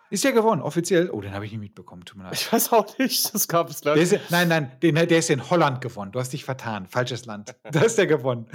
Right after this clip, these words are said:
Speaker 1: Weil, Achtung, die haben's lösungsorientiert. Äh, ist egal. <laughs> So sind's.
Speaker 2: Mhm.
Speaker 1: <laughs> Unsere Nachbarn. Michael Ende, die unendliche Geschichte. Das ist doch eine schöne Sache.
Speaker 2: Ach nein, wirklich? Der, der wurde
Speaker 1: Ja.
Speaker 2: neunzehnhundert achtzig wurde der geschrieben?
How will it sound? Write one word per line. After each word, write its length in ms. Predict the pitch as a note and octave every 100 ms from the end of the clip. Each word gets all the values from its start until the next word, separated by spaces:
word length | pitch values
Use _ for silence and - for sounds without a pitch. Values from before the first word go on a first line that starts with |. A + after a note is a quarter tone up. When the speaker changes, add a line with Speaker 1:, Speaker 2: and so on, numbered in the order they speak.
| A3+
Speaker 1:
Weil, 160 | E3+ G3
Achtung, 300 | F#3 - F#3+
die 100 | E3+
haben's 180 | E3+ E3+
lösungsorientiert. 960 | E3+ F3 F3+ D#3+ A#2+ A#2+ - A2+ -
Äh, 320 | G2 G2+ F2+
ist 120 | C3+ -
egal. 420 | - F2 G#3 C3+
<laughs> 180 | - _
So 140 | - G#3
sind's. 340 | D#3 F3+ -
Speaker 2:
Mhm. 760 | - G3 - C#4 G3+ F3+ G#3+ F3 D4+
Speaker 1:
<laughs> 100 | A#3
Unsere 240 | A#3+ F#3
Nachbarn. 440 | D#3 E3 - B2+ C3 A#3+ - A3 - _ _ _ -
Michael 280 | G#3+ B3+ A3
Ende, 260 | A3+ B3 C#3
die 100 | F#3
unendliche 360 | G#3 F3+ G3
Geschichte. 560 | D#3+ D3 G3 - G2+ - _ _
Das 120 | G#3+
ist 60 | G#3
doch 100 | D#3+
eine 100 | D3+
schöne 240 | B2+ A2 G#2+
Sache. 160 | -
Speaker 2:
Ach 300 | G3 G#3+ G#3+ F3
nein, 180 | A3 G#3
wirklich? 540 | B3+ G#3+ B3 - -
Der, 200 | G#3 G3
der 260 | D#3+ F3 G3+
wurde 140 | B3+ - - D#3+
Speaker 1:
Ja. 60 |
Speaker 2:
neunzehnhundert 400 | G3 B3+ A#3 G#3+
achtzig 200 | - E3 -
wurde 80 |
der 80 | D#3+
geschrieben? 380 | D3+ - F3+ A#3